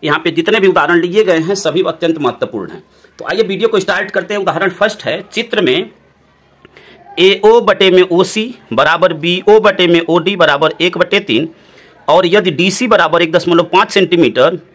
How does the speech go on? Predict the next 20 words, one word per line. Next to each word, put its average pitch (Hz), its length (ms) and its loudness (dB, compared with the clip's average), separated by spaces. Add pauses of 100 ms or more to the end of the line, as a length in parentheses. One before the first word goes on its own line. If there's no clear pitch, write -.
(220)
तो - 180 -8
एबी 175 280 2
का 180 140 0
मान 139 220 0
ज्ञात 95 240 -6
कीजिए। - 300 -20 (340)
ठीक 147 160 -18
है, - 160 -16 (340)
अब 185 120 -2
यहाँ 185 160 -2
पे 202 140 -4
चित्र 202 320 -8
दिया 135 220 0
हुआ 92 240 -6
है 80 100 -12
तो - 140 -20
देखिए 196 240 -4
कैसे 180 280 0
हल 180 180 -2
करेंगे। 120 400 -4